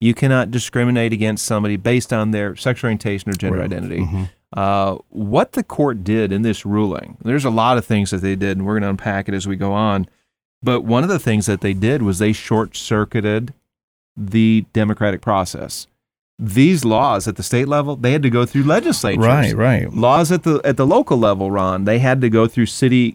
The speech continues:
Speaker 1: government, city council, or county governments. And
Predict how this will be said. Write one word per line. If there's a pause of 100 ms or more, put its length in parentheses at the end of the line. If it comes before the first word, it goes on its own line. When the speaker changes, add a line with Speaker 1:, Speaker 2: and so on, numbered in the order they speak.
Speaker 1:
government,
city
council,
or (180)
county
governments. (420)
And